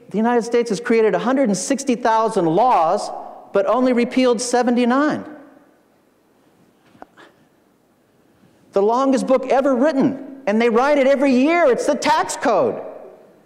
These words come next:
The number of federal employees has doubled in the last ten years.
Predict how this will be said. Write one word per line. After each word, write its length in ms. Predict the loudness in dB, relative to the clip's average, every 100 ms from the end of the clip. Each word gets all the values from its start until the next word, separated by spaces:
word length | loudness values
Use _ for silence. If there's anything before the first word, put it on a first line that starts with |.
| _ _ _ _ _ _ _ _ _ _ _ _ _ _ _ _
The 80 | -2
number 420 | 0 2 2 2
of 260 | 0 -4 -2
federal 380 | 0 2 2 2
employees 760 | 2 0 0 2 2 2 0 0
has 180 | -4
doubled 640 | -2 0 0 2 -2 -2 -4
in 60 |
the 100 | 0
last 320 | 0 0 -4 -4
ten 240 | -2 0
years. 440 | 0 0 -2 -10